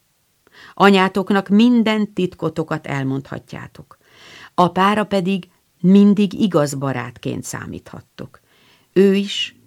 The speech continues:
én is reménykedünk, és bízunk abban, hogy leányaink akár férjhez mennek, akár nem, életünk büszkeségei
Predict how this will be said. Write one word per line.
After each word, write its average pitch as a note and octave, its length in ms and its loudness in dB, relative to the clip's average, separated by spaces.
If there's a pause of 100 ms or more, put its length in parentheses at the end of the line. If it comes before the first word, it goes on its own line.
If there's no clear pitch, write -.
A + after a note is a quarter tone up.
(140)
én D#3+ 260 2
is F3+ 140 -4
reménykedünk, D#3+ 880 -2
és F#3 140 -2
bízunk A3+ 480 -2
abban, F3+ 500 -6 (320)
hogy D#3+ 180 2
leányaink D#3+ 800 0
akár B3 400 0
férjhez C3 480 -10
mennek, C3+ 380 -10
akár D3 460 -10
nem, F#3+ 380 -6 (420)
életünk E3+ 680 2
büszkeségei F#3+ 1120 -4